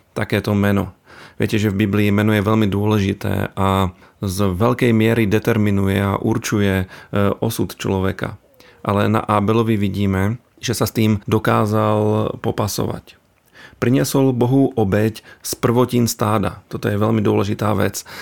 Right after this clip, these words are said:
lebo, e, on intuitívne poznal ten biblický princíp prvotín, že prvé veci patria Hospodinovi. V prípade zvierat to boli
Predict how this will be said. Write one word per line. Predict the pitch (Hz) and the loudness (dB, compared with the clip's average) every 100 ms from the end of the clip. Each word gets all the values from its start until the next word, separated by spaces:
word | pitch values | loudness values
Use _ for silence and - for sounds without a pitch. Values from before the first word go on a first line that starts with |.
| - - | -14 -4
lebo, | 107 104 104 98 | 0 2 0 -2
e, | - - - | -12 -16 -4
on | 104 104 - 113 110 | 0 0 2 2 2
intuitívne | 135 151 147 120 117 110 110 110 - _ - | 2 0 0 0 0 2 2 2 -2 _ -2
poznal | 127 123 104 101 104 - - | 0 2 0 0 -2 -6 -4
ten | 113 101 | 0 2
biblický | 107 117 - 117 | 2 0 0 -2
princíp | - 113 - - | 0 0 -2 -6
prvotín, | - 117 110 113 107 101 - | -4 0 0 -2 -4 -6 -4
že | 101 | -6
prvé | - 127 120 117 | -2 0 2 4
veci | 110 113 107 95 - _ | 2 0 -6 -6 -10 _
patria | - 110 110 101 | -6 -2 0 0
Hospodinovi. | 101 - 117 107 104 98 | -2 -2 -4 -2 -4 -6
V | - - - - | -10 -16 -14 -4
prípade | 110 120 107 101 | -2 0 0 0
zvierat | 104 113 113 110 - | 0 0 2 -2 -4
to | - 107 | -6 -2
boli | 104 104 101 | 0 0 -2